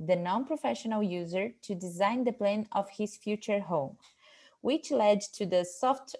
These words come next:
architecture machines by Nicolas Negroponte a few years later, what he called as domesticated architecture machines that permit to each resident to overlay his architectural needs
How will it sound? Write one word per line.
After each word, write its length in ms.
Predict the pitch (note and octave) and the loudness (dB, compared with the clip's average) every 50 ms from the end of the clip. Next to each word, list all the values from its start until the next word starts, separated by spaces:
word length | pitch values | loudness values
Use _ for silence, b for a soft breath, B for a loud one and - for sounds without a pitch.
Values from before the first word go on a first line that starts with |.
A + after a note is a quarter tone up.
| - - | -2 0
architecture 680 | G3+ G3+ G3+ - _ - G#3 G#3 - - - G#3 F#3+ | 0 0 0 -2 _ 2 2 2 0 -4 -2 -2 -2
machines 600 | F3+ F3 F3 - - - F3 E3+ F3 G3+ A#3+ A#3+ | -2 -4 -6 -6 -8 -6 -6 -4 -2 -2 -2 -2
by 200 | G#3+ F#3+ F3+ F3 | 0 0 0 0
Nicolas 480 | E3+ E3+ E3+ E3+ - - G3 G3+ G3+ G3+ | 0 0 -2 -2 -2 0 2 2 2 2
Negroponte 560 | G3+ F#3 E3+ F3+ F3+ F3 F3 F3 F3+ G3+ - - - - | -2 -4 0 0 -2 0 0 -2 -4 -2 -6 -8 -6 -6
a 80 | F#3+ F3 | -6 -6
few 240 | - - F3 F3 | -4 -6 -6 -6
years 320 | E3+ E3 E3 E3+ F3+ F3+ F#3+ | -4 -2 0 -2 -2 -2 -2
later, 420 | F3+ E3+ D3+ C#3+ - - - - b b b b b b b b _ | -2 -2 -2 -2 -6 -10 -12 -12 b b b b b b b b _
what 200 | F#3 F#3+ G3 - | 2 2 2 2
he 140 | - A3 | -2 -2
called 360 | A3 A3 - G3+ G3+ G3+ F#3+ - - - | -2 2 4 6 6 6 4 -2 -4 -2
as 380 | F3+ F#3+ F3+ F3+ F3+ F3+ - - - | 0 2 4 2 2 0 -4 -8 -2
domesticated 880 | F3+ G3 F#3+ G3 A#3 C4 B3 - C4+ C4+ B3+ A#3+ A#3+ B3+ - D4 C4 A#3+ | 0 0 2 2 0 -2 0 -2 -2 0 2 0 0 2 2 2 4 4
architecture 680 | G3+ F#3 F3+ - F#3 - F3 D3+ D3+ - - - F3+ E3 | 4 2 2 -2 -4 -2 -2 -2 -2 -4 -6 -4 -4 -4
machines 580 | E3 E3 D#3+ - - E3 D#3 D#3 E3 F#3+ - - | -4 -6 -8 -8 -8 -8 -6 -6 -8 -10 -10 -4
that 320 | - - E3 F3 E3+ - _ | 2 2 4 2 2 0 _
permit 480 | B3 A#3+ B3+ A#3+ G#3+ F3 E3+ - - - _ _ | 2 2 2 2 0 -2 -4 -6 -10 -18 _ _
to 180 | - G#3+ F3+ - - _ | -4 -4 -4 -4 -4 _
each 240 | A#3 C#4+ D4 - - | -2 -2 -2 0 2
resident 520 | A#3 G#3 G3 F#3+ F#3 - F#3+ F#3+ G3+ G3 - - _ - | 4 4 4 4 2 -2 -2 -2 -2 -4 -8 -16 _ -12
to 180 | - F#3 E3 E3 - | -8 -8 -8 -6 -2
overlay 600 | - F3+ F#3+ G3 A3 B3 A#3 A3 G3 F3 E3 D#3+ | 0 0 0 0 -2 -4 -4 -2 -2 -2 -4 -4
his 440 | D#3+ D#3+ F3+ G3 G3+ G3+ G3 - - _ b b b b b b b b | -8 -8 -8 -6 -6 -6 -8 -12 -18 _ b b b b b b b b
architectural 720 | - F3 - - _ F#3 G3 G3 - - D4+ C#4+ C#4+ C#4+ C#4 | -8 -8 -8 -4 _ -2 -2 -2 -4 -4 -2 0 0 0 0
needs 460 | B3+ A3 G#3 G#3+ G#3+ - - - - | 0 0 0 -2 -4 -6 -14 -20 -20